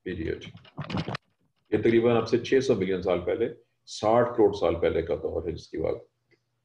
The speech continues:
आप पूछ रही हैं। और ये अपने नाम में से एक space डाल दें, रोल number और name के बारे में space होनी चाहिए। कायनात, आपका नाम small के से शुरू हो रहा है,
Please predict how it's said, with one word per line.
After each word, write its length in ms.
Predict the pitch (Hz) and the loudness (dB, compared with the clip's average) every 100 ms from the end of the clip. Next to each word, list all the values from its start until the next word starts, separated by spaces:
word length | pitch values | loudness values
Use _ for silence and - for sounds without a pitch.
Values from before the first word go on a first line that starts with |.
| _ _ _ _ _ - | _ _ _ _ _ -4
आप 300 | 82 80 _ _ _ | -4 -4 _ _ _
पूछ 240 | 98 90 - | -6 -4 -6
रही 180 | - | -10
हैं। 140 | - _ _ _ _ _ _ _ _ _ _ _ _ _ _ _ _ _ _ _ - | -18 _ _ _ _ _ _ _ _ _ _ _ _ _ _ _ _ _ _ _ 2
और 120 | 95 | 6
ये 80 | 104 | 6
अपने 240 | - 117 | 6 6
नाम 220 | 101 110 | 6 6
में 100 | 117 | 4
से 280 | 110 113 110 | 6 6 6
एक 400 | 123 123 - - | 4 0 -6 -6
space 260 | - 110 117 | 2 2 4
डाल 200 | 98 87 | 4 2
दें, 200 | 113 147 | -2 0
रोल 220 | 101 98 | 2 4
number 180 | 110 113 | 4 6
और 180 | 110 98 | 6 4
name 180 | 101 | -4
के 120 | 101 104 | -4 -6
बारे 140 | 98 | -6
में 100 | 104 | -8
space 280 | - 95 90 | -4 -4 -4
होनी 140 | 80 80 | -6 -6
चाहिए। 420 | - - - - _ _ _ _ _ _ _ _ _ _ | -6 -6 -14 -20 _ _ _ _ _ _ _ _ _ _
कायनात, 520 | 95 92 98 101 - - _ 92 | -2 0 2 -2 -4 -20 _ -2
आपका 320 | 95 - 101 | -2 -2 -2
नाम 240 | 95 95 | -2 -4
small 600 | 95 - - 95 101 101 | -6 -12 -2 0 2 0
के 280 | 101 104 104 | -2 0 2
से 140 | 113 | 2
शुरू 140 | - 101 | -2 0
हो 140 | 95 | 0
रहा 140 | - 107 | 0 -4
है, 180 | - | -8